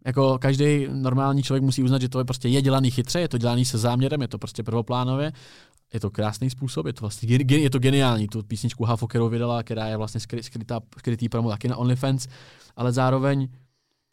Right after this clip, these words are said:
je to prostě za hranicí té morálky toho, že jsou, jsou tam nějaký jakoby prvky věci, které jsou prostě mířený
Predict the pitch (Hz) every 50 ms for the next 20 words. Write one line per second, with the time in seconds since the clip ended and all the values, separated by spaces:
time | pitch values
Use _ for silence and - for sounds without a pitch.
0 | _ _ _ _ _ - 127 120 143 135 131 - - 127 131 127 127 123 127 127
1 | 135 131 135 127 127 123 127 127 120 131 123 - 127 120 127 123 120 117 127 127
2 | 127 123 123 123 - 127 - 127 - - - 120 - 127 123 127 123 127 127 131
3 | 131 127 123 - 120 120 - - 123 120 - - - 135 123 127 123 123 - -
4 | 123 - - - 135 123 123 117 - - - 123 123 117 120 120 113 - - -
5 | 127 123 123 120 117 117 117 113 104 120 120 120 123 120 113 110